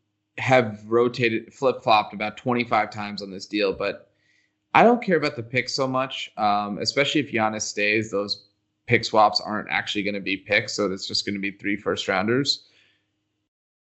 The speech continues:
They can't win a title with this team any more than they could two days ago. Um, Jrue Holiday is a nice player. He's made one All-Star team and is probably more loved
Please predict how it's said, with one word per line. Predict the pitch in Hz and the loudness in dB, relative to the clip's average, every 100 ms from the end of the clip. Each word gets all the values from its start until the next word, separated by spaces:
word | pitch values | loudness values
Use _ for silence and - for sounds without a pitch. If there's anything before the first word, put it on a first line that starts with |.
| _ _ _ _ - 113 - | _ _ _ _ -14 -14 6
They | 131 | 6
can't | 165 - 220 202 - | 6 2 2 0 -2
win | 147 135 | -2 -2
a | 117 | -2
title | - 120 160 147 | 0 2 2 2
with | 104 104 | -2 -6
this | 104 107 | -8 -10
team | - - 107 107 | -10 -6 -6 -4
any | 104 117 120 117 117 - _ _ _ _ | -2 0 0 -2 -8 -12 _ _ _ _
more | 113 117 | 2 4
than | 117 117 | 4 2
they | 110 | 0
could | 107 - 120 113 113 _ _ | -2 0 0 0 -10 _ _
two | - 139 | 0 4
days | 143 156 | 6 4
ago. | 120 101 87 - _ _ _ _ - | 0 -6 -10 -16 _ _ _ _ 0
Um, | 113 110 110 110 - - | 2 2 -2 -6 -10 -10
Jrue | - 151 | 0 2
Holiday | 151 151 156 | 6 6 6
is | 135 | 4
a | 123 | 2
nice | 123 123 | -2 -4
player. | - 147 131 | -4 0 2
He's | 110 104 | 0 -4
made | 113 113 104 | -4 -6 -6
one | 101 104 117 | -8 2 4
All-Star | 120 131 - 107 | 4 2 0 -6
team | 104 107 104 107 107 _ _ _ | -4 -4 -4 -6 -12 _ _ _
and | - 110 110 110 107 - _ _ _ _ _ _ _ _ | 2 2 2 -2 -6 -12 _ _ _ _ _ _ _ _
is | 120 117 113 | 4 4 2
probably | - - 120 127 135 117 127 117 113 _ - _ _ _ | -8 4 6 6 2 -2 -4 -4 -8 _ -20 _ _ _
more | 113 117 117 | 4 6 6
loved | 107 104 110 131 147 | 4 0 4 2 2